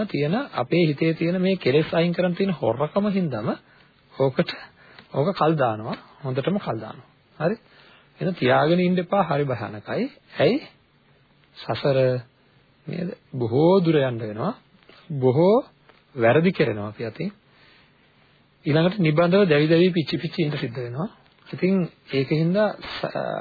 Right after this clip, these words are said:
බලන්න හිත ලෑස්ති නෑ කියලා ඔප්පු කරලා පෙන්නන්නයි මට මේ වුණේ. හිත කෙලෙස් අයින් කරන්න ලෑස්ති නෑ ඔය කිව්වට. ඒ ලෑස්තිය ඇති වෙන විදිහට හිත සකස් කරන්න ඕනේ. සකස් කරන තුරු ඔක ඔහොමම තියෙයි. හරිද? ඔය සිත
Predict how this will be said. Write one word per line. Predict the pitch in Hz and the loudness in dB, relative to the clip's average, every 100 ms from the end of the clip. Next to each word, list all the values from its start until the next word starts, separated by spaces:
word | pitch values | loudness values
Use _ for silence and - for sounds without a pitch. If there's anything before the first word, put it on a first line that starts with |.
| - | -8
බලන්න | - 131 135 147 208 214 - | -4 0 2 0 -2 -4 -8
හිත | - 135 196 | -4 0 4
ලෑස්ති | 170 147 156 - 156 | 4 6 4 0 -2
නෑ | 147 156 | 0 0
කියලා | 151 170 | 0 0
ඔප්පු | 139 147 | 0 -2
කරලා | 147 139 | -2 -2
පෙන්නන්නයි | 139 139 139 139 | -2 -4 -6 -6
මට | 127 127 | -8 -8
මේ | 123 | -10
වුණේ. | 117 117 117 - _ _ _ _ _ - | -10 -12 -14 -18 _ _ _ _ _ -6
හිත | 147 151 | -2 -2
කෙලෙස් | 143 139 139 | 0 0 0
අයින් | 127 123 | -4 -4
කරන්න | 120 127 120 | -6 -8 -8
ලෑස්ති | 113 - 120 | -10 -12 -14
නෑ | 113 | -12
ඔය | 113 117 | -12 -12
කිව්වට. | 113 113 - - _ _ _ _ _ _ - _ - | -14 -14 -18 -20 _ _ _ _ _ _ -20 _ -6
ඒ | 143 143 | 0 2
ලෑස්තිය | 127 143 139 - 196 196 | 4 2 0 -2 0 0
ඇති | - - 185 | -2 -2 2
වෙන | 196 180 127 | 2 2 -2
විදිහට | 123 147 147 | -2 -2 -2
හිත | 123 127 | -4 -8
සකස් | 143 139 170 - | -10 -8 -8 -8
කරන්න | 160 147 139 | -8 -6 -8
ඕනේ. | 127 120 120 _ _ _ _ | -8 -10 -14 _ _ _ _
සකස් | - 127 175 - | -4 0 0 0
කරන | 185 170 | -2 0
තුරු | 147 160 151 | -2 -2 -2
ඔක | 147 | -2
ඔහොමම | 123 165 180 180 185 | -8 -8 -8 -8 -8
තියෙයි. | - - - _ _ - _ _ _ _ _ _ _ _ _ _ | -10 -12 -16 _ _ -20 _ _ _ _ _ _ _ _ _ _
හරිද? | - 139 175 - _ _ _ _ - | -10 -8 -8 -10 _ _ _ _ 0
ඔය | 131 | 2
සිත | 135 127 | 2 -2